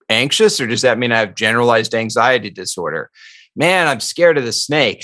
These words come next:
<laughs> Am I, am I scared of snakes like a normal person, or do I have a snake phobia?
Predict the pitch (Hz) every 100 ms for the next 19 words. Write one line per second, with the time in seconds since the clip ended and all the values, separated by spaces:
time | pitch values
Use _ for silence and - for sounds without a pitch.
0 | - 185 - 123 123 120 - 117 110 -
1 | 151 127 - 139 160 - 131 107 120 165
2 | 160 160 165 151 151 143 - 123 113 123
3 | 120 113 104 95 - 131 123 - 139 131
4 | 90 53